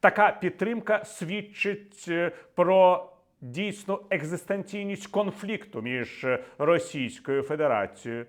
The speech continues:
і Україною. Для багатьох, е, росіян, е, цей конфлікт, е, конфлікт не стільки з українцями, яких вони вважають, е,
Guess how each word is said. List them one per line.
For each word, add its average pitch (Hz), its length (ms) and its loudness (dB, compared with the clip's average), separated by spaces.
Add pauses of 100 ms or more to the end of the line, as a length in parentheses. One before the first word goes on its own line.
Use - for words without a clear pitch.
(160)
і 131 220 -4
Україною. 120 560 -6 (560)
Для 226 240 4
багатьох, 170 680 0
е, 147 200 2
росіян, 165 580 -2
е, 139 300 2 (200)
цей 156 540 0
конфлікт, 151 640 -4
е, 135 120 0
конфлікт 143 440 -6
не 151 140 -4
стільки 151 480 -6
з 110 160 -10
українцями, 175 760 -6 (160)
яких 151 340 -2
вони 127 360 0
вважають, 117 540 0 (300)
е, 120 160 -4